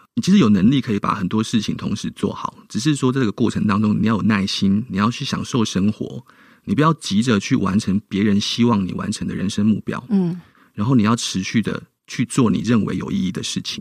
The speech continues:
Speaker 1: 我会觉得说有不同的身份这件事情啊，或是所谓的斜杠，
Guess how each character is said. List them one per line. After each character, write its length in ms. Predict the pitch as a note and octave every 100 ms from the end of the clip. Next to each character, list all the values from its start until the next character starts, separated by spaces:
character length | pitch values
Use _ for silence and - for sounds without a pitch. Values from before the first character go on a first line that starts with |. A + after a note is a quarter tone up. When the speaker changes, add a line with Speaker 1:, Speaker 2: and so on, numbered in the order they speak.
| -
Speaker 1:
我 80 | -
会 100 | -
觉 100 | C3+
得 80 | A2+
说 180 | B2+
有 200 | B2+ G#2
不 160 | - D3+
同 260 | - - F#2+
的 140 | F#2+
身 200 | - G#2
份 160 | A2 G2+
这 100 | G2+
件 160 | G2 F#2+
事 140 | G#2+
情 160 | - -
啊， 100 | -
或 80 | A#2+
是 120 | B2
所 180 | - G#2+
谓 60 |
的 40 | F#2+
斜 300 | - - -
杠， 180 | F#2+